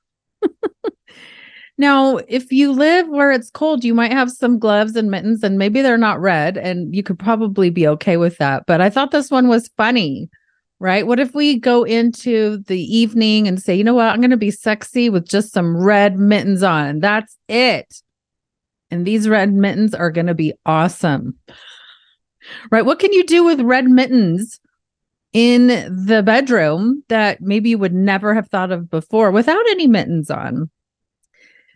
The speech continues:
This idea just allows our brain to think a little bit differently,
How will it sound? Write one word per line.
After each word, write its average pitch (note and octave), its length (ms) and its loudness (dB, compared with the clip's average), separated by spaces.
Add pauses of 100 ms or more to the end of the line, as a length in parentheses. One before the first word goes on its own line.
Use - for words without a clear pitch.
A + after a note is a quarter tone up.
(140)
This A#3 540 0 (500)
idea G3 800 2
just G#3 280 -4
allows F#3+ 500 0
our F3 120 2
brain F3 320 -2
to F#3 180 -2
think F3 600 -6
a F3 80 0
little E3 360 0
bit D3 360 -4 (260)
differently, D3+ 760 -4